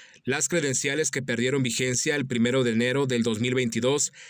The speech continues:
y que hasta el momento no han sido renovadas por sus titulares,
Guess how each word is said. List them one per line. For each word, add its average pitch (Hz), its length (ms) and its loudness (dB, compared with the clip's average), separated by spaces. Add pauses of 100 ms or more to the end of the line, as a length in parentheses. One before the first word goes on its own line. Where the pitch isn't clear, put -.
(140)
y 135 140 -2
que 135 120 -4
hasta 127 180 -2
el 123 40 -2
momento 131 460 0 (160)
no 147 160 0
han 165 80 2
sido 165 240 2
renovadas 131 640 0
por 120 220 0
sus 117 160 -4
titulares, 127 640 0